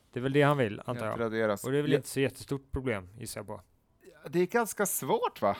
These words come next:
Speaker 2: Eller är inte det, att få, att radera? Den var ju en ganska... Det var ju en bestseller och det blev en film. Tror du att det kan
Speaker 1: Ja.
Speaker 2: vara ganska svårt att, eh, eh, jag tänker så här kanske. Tänk om man skulle ändra på Ondskan så att den blev bra.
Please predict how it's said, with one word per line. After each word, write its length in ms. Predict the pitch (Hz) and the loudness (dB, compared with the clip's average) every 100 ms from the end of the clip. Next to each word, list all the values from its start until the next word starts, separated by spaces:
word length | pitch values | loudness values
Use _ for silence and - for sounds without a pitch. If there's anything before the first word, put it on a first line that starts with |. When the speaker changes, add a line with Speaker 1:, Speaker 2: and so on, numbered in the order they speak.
| - | -4
Speaker 2:
Eller 260 | - 196 240 | -2 0 2
är 140 | 196 | 2
inte 160 | 226 196 | 2 2
det, 200 | 147 139 | 4 4
att 140 | 143 | 2
få, 300 | - 160 147 | -4 0 0
att 340 | 139 143 147 151 | -2 -6 -6 -4
radera? 580 | 143 156 165 147 131 | -2 0 2 2 2
Den 200 | 131 151 | -2 0
var 120 | 151 180 | 2 2
ju 60 | |
en 100 | 208 | 0
ganska... 440 | 175 147 156 143 131 113 - | -4 -4 2 2 2 -4 -8
Det 160 | 135 | -2
var 80 | 151 | 0
ju 40 | 202 | 2
en 100 | 151 | 2
bestseller 600 | 196 - - 123 113 120 | 0 0 -2 0 0 0
och 100 | 117 | -2
det 80 | 127 | -4
blev 220 | 143 156 | -4 -4
en 80 | 147 | -2
film. 500 | 185 226 123 113 110 _ - - _ _ - | -2 -2 -2 -4 -6 _ -20 -20 _ _ -10
Tror 100 | 175 | -4
du 60 | 165 | -4
att 80 | 160 | -2
det 80 | |
kan 100 | 123 | 0
Speaker 1:
Ja. 100 | 120 | 2
Speaker 2:
vara 100 | 147 | 2
ganska 280 | 170 156 156 | 0 -4 -6
svårt 420 | 139 196 190 - | -6 -4 -4 -2
att, 320 | 135 123 _ 131 | -4 -4 _ -4
eh, 80 | |
eh, 880 | 123 117 117 117 113 110 - 120 117 - - | -2 0 0 0 -2 -4 -6 -4 -4 -6 -8
jag 140 | - | -6
tänker 260 | - 202 175 | -4 -4 -4
så 120 | 165 | -2
här 240 | 175 247 208 | -2 -2 -4
kanske. 440 | - 113 117 110 - _ _ _ | -6 -8 -6 -8 -10 _ _ _
Tänk 200 | - 147 | -10 -8
om 60 | 151 | -6
man 100 | 143 | -6
skulle 320 | - 139 131 151 - _ _ _ | -6 -4 -4 -6 -20 _ _ _
ändra 680 | 160 147 123 135 214 165 92 _ _ _ | -4 -4 -4 -2 0 -2 -4 _ _ _
på 60 | 123 | -8
Ondskan 560 | 107 - - 101 110 - | -6 -8 -12 -14 -16 -18
så 140 | - | -14
att 80 | - | -8
den 100 | 117 | -4
blev 200 | 110 110 | -4 -4
bra. 340 | 131 175 110 | -4 -6 -6